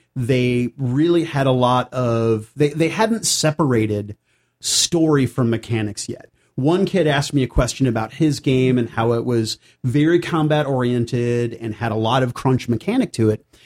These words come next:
And he asked me about, you know, how that's going to essentially, I'm paraphrasing his question,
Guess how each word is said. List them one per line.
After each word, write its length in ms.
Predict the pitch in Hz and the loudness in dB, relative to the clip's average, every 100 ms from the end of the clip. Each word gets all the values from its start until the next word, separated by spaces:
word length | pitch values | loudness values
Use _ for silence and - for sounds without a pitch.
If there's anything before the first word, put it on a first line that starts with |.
| - - | -20 -6
And 400 | 143 139 139 135 | -2 0 0 0
he 240 | - 156 | 0 -2
asked 320 | 139 139 - 147 | 0 -2 -2 -2
me 320 | 139 135 131 | 0 0 -2
about, 580 | 113 117 117 117 - - _ _ _ | -2 0 0 -2 -4 -16 _ _ _
you 80 | 135 | -2
know, 160 | 123 113 | 0 -2
how 320 | - 156 151 | -2 0 2
that's 300 | 135 131 - | 2 -2 -4
going 340 | - 131 131 | -2 0 0
to 120 | 120 131 | 0 -2
essentially, 520 | - 233 202 120 110 | 0 0 0 0 0
I'm 160 | 107 - 113 127 - | 0 -4 -8 -14 -8
paraphrasing 500 | 143 131 - 113 107 | -2 -2 0 0 0
his 100 | 107 | -2
question, 420 | 135 135 113 | -2 -2 -2